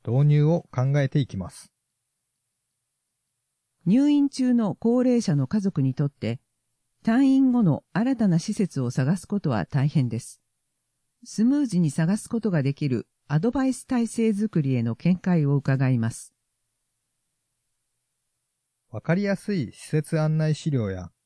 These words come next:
Speaker 1: 情報を用意するとともに、病院のソーシャルワーカーなどとも連携し、スムーズな施設入所につなげていきます。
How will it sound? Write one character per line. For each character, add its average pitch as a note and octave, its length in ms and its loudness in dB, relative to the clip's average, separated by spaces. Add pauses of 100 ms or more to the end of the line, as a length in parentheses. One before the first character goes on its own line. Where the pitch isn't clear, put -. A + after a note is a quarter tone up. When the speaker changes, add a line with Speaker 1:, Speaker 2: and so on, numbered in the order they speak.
(240)
Speaker 1:
情 D3 220 0
報 F3+ 240 0
を F3 100 0
用 F3+ 180 0
意 C3 60 0
す - 120 -10
る A2 120 -4
と A2 100 -4
と G#2 120 -8
も G#2 120 -6
に、 G2 160 -8 (800)
病 D3 240 0
院 F3 140 0
の E3+ 100 0
ソ D3 200 -2
ー E3+ 40 0
シ G3 100 -4
ャ - 20 0
ル F#3 100 -2
ワ G3 160 -2
ー - 20 -20
カ C3+ 140 -2
ー A#2 40 -2
な A2+ 100 -4
ど G#2 100 -4
と G#2 120 -8
も F#2 120 -8
連 G#2 260 -6
携 B2 160 0
し、 - 260 -6 (680)
ス - 200 -4
ム E3 160 4
ー D3+ 40 2
ズ A2+ 120 -4
な F#2 120 -4
施 - 80 -16
設 D#3 260 -2
入 F#3 180 2
所 D3 140 0
に E3 260 0
つ - 140 -14
な A2 100 -2
げ C3 120 0
て B2+ 100 -2
い A#2 80 -2
き A2+ 100 -6
ま G#2 140 -4
す。 - 220 -20